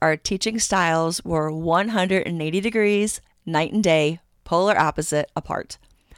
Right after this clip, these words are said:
Come to find out, this self-proclaimed expert on guns had never taken an N R A gun safety course. All of her material was something that she created and developed, and now she has her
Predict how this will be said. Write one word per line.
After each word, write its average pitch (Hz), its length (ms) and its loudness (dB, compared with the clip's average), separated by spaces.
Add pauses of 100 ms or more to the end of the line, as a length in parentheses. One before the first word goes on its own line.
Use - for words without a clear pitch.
(520)
Come 170 200 2
to 202 80 -2
find 226 240 2
out, 208 340 6 (120)
this 175 220 0
self-proclaimed 240 960 2
expert - 380 2
on 185 200 0
guns 170 520 2 (360)
had 175 260 4
never 185 420 2
taken 180 560 0
an 160 220 -2
N 160 160 4
R 185 180 4
A 170 100 4
gun 156 300 0
safety 143 320 -4
course. - 500 0 (640)
All 180 260 8
of 262 100 0
her 262 160 2
material 165 760 2
was 170 160 2
something 208 520 2
that - 180 0
she - 260 0
created 170 680 2
and 160 180 -2
developed, 165 600 4 (420)
and 175 300 2
now 185 540 2
she - 240 0
has 202 320 4
her 190 140 0